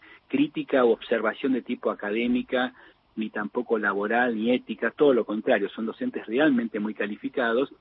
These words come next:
que se los deja un día a otro, a otro sin, eh, ningún trabajo. Esto ha hecho un levantamiento, digamos, de solidaridad in-,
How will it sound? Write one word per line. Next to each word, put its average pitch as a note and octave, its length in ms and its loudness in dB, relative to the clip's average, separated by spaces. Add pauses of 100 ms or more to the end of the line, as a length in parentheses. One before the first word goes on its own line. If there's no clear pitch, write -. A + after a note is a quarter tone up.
(320)
que C#3+ 100 0
se - 80 -8
los E3 100 2
deja F#3+ 200 2
un D#3+ 80 2
día D3+ 120 6
a D#3 40 8
otro, D#3+ 280 0
a B2 120 -2
otro B2+ 260 -6
sin, C3+ 300 -2
eh, G#2 200 -2
ningún A#2 220 -2
trabajo. G2+ 480 -2 (300)
Esto C#3 260 0
ha C3+ 100 4
hecho C3+ 300 2
un G#2 440 -6
levantamiento, G#2+ 920 -2
digamos, A#2 320 -2
de G2+ 60 -6
solidaridad A2 520 -4 (140)
in-, G#2 240 -10